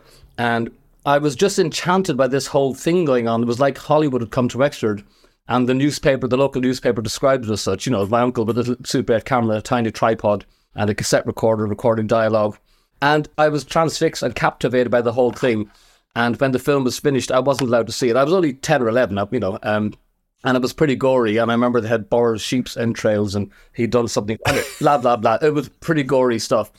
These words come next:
But I remember he hired the town hall, and he had it projected on a big sheet,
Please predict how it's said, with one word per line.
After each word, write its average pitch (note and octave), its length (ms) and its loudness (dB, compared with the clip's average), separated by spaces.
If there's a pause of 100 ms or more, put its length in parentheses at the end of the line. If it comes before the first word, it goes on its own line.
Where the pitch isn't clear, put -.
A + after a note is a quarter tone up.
(220)
But C3+ 140 2
I - 20 4
remember D#3+ 320 2
he C#3 280 -2
hired D#3 360 2
the B2 60 -4
town C#3 340 0
hall, C3 420 0 (320)
and D#3+ 120 0
he D3+ 60 4
had D3 120 0
it C3+ 60 -10
projected C#3 420 0
on B2+ 120 2
a B2 40 2
big B2 220 -4
sheet, C3+ 380 -4